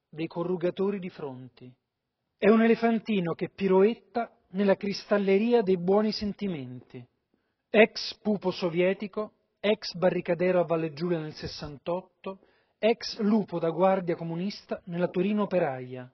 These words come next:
ex craxiano, il padre scrisse, "Quando li fii imboccano la svorta", da un quindicennio è anche sconsigliori semi-ascoltato di Silvio Berlusconi,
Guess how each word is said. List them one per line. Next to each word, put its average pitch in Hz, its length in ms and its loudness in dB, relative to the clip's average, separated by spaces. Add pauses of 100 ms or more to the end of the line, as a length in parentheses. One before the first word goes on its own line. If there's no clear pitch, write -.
(140)
ex - 420 2
craxiano, 185 880 -2 (300)
il 156 140 -10
padre 160 280 -2
scrisse, 147 760 -12 (540)
"Quando 180 360 0
li 170 160 -2
fii 190 380 -6
imboccano 175 600 -4
la 170 100 -2
svorta", 156 880 -8 (440)
da 175 180 4
un 208 100 2
quindicennio 190 920 -2 (120)
è 196 100 -2
anche 208 340 0
sconsigliori 214 1200 -2 (220)
semi-ascoltato 196 1200 -2
di 175 120 -6
Silvio 190 380 -4
Berlusconi, 170 840 -8